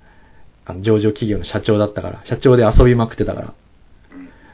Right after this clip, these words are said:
Speaker 1: ていうのが入ってきたことで、なんか、あの、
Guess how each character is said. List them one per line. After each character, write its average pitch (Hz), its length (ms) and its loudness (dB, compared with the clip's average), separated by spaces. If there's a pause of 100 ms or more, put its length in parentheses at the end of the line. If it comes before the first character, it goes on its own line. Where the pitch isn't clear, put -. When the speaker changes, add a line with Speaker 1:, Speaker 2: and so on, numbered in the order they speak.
Speaker 1:
て 185 80 6
い - 80 8
う - 20 10
の 135 80 4
が 107 60 2
入 139 120 6
っ 147 60 -8
て - 60 -18
き - 80 -6
た 110 80 2
こ 104 100 0
と 104 120 0
で、 98 340 0 (400)
な 131 100 0
ん - 20 -2
か、 95 160 -6 (600)
あ 98 140 -8
の、 87 240 -10